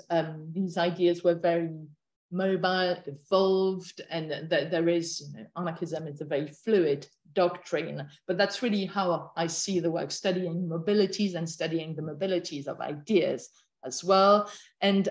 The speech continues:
I do mention the activist Mecca as well. And I think, um, as you can imagine, this period of,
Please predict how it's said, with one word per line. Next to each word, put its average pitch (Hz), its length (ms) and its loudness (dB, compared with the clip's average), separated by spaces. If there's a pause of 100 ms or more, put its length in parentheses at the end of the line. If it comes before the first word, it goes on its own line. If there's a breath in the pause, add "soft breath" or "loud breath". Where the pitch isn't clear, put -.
I 185 80 0
do 247 200 2
mention 208 360 4
the 180 100 4
activist 185 560 -4
Mecca 220 560 2 (320 loud breath)
as 196 240 -2
well. 208 320 6
And 190 140 -2
I - 20 -18
think, 240 260 -2 (120)
um, 165 420 0 (240)
as 190 160 -2
you 214 80 2
can 208 200 0
imagine, 190 600 0
this 165 200 -4
period 165 840 -2 (260)
of, 160 340 -2